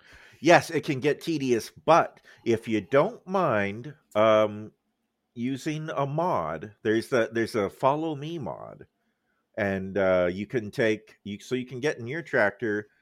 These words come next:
and you can do the, to do the cutting of the, say, cutting the grass, and you can set another tractor with the Follow Me mod to follow you and do, uh, the tedding.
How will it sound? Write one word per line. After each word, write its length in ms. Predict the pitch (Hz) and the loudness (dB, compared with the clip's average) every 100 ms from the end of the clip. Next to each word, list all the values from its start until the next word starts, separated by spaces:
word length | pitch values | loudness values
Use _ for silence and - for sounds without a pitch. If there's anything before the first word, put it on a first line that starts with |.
| _ _ | _ _
and 240 | 113 104 110 | -6 -4 -6
you 80 | 110 | -6
can 240 | 123 104 | -6 -6
do 480 | 120 123 117 113 120 | -4 -2 -2 -4 -6
the, 600 | 95 101 98 95 95 95 - | -8 -8 -6 -8 -10 -12 -14
to 80 | - | -10
do 160 | 101 101 | -6 -6
the 100 | 101 | 0
cutting 340 | 135 120 104 | 0 0 -2
of 100 | 85 | -4
the, 220 | 92 90 | -4 -4
say, 200 | - 107 | -4 -4
cutting 280 | - 107 95 | -2 -2 -4
the 60 | 85 | -2
grass, 400 | 113 85 78 - | 0 0 -2 -8
and 140 | 98 | -10
you 40 | 95 | -10
can 200 | 107 95 | -14 -12
set 260 | - 123 - | -2 -2 0
another 360 | 98 113 180 147 | -6 -4 -6 -6
tractor 560 | - 95 87 101 98 98 _ _ _ _ | -2 0 0 -4 -6 -6 _ _ _ _
with 280 | 101 107 104 | -4 -2 -2
the 80 | 110 | -4
Follow 300 | - 143 139 | 0 2 0
Me 160 | 135 190 | -2 -6
mod 360 | 117 90 95 - | -4 -4 -4 -8
to 80 | |
follow 460 | - - 208 208 107 | -8 -4 -2 -2 -4
you 420 | 78 73 71 76 - _ _ _ | -8 -12 -14 -14 -20 _ _ _
and 220 | 120 113 107 | -4 -4 -2
do, 560 | 120 110 107 101 101 - | -2 0 -2 -4 -6 -4
uh, 180 | 101 92 | -2 -2
the 140 | 95 | -6
tedding. 420 | - 202 156 73 | -6 -6 -6 -12